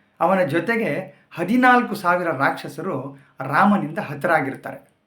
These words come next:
ಅವರ ಗುಂಪಿನಲ್ಲಿದ್ದಂತಹ ಅಕಂಪನ ಅನ್ನುವಂತಹ ಒಬ್ಬ ರಾಕ್ಷಸ ಲಂಕೆಗೆ ಹೋಗಿ ರಾವಣನಿಗೆ ವಿಷಯ ತಿಳಿಸ್ತಾನೆ.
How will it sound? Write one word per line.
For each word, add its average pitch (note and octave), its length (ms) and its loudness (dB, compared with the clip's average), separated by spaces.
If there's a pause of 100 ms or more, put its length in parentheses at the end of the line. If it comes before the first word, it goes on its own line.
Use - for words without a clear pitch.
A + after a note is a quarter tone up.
(920)
ಅವರ G#3+ 200 2
ಗುಂಪಿನಲ್ಲಿದ್ದಂತಹ F#3 1300 2 (360)
ಅಕಂಪನ B3 520 4 (640)
ಅನ್ನುವಂತಹ D#3+ 460 -4
ಒಬ್ಬ C#3 240 -2
ರಾಕ್ಷಸ C3+ 500 -2 (640)
ಲಂಕೆಗೆ A3 540 6
ಹೋಗಿ D3+ 720 -4 (320)
ರಾವಣನಿಗೆ F#3+ 720 4
ವಿಷಯ G#3+ 280 0
ತಿಳಿಸ್ತಾನೆ. C#3 720 -8